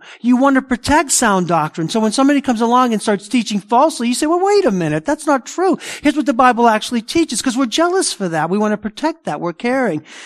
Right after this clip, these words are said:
for it in that way. So it's not all bad. Paul says, "I want to make them jealous." In some ways, it could wake you up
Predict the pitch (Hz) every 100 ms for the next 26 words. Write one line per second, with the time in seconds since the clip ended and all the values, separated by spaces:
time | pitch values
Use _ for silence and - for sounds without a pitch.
0 | - _ - 185 170 170 160 160 151 165
1 | 220 247 127 110 107 - _ _ _ _
2 | _ _ _ _ _ _ _ _ _ _
3 | _ _ _ _ _ _ - 160 156 226
4 | 277 269 _ - 160 139 131 - - 262
5 | - 202 202 220 254 240 220 214 208 196
6 | 277 294 269 220 160 - - _ _ _
7 | _ _ _ - - 220 214 - 277 294
8 | 277 285 311 - - _ _ _ _ _
9 | _ _ _ _ _ _ _ _ _ _
10 | _ _ 262 - 247 214 262 269 262 247
11 | 262 277 117 -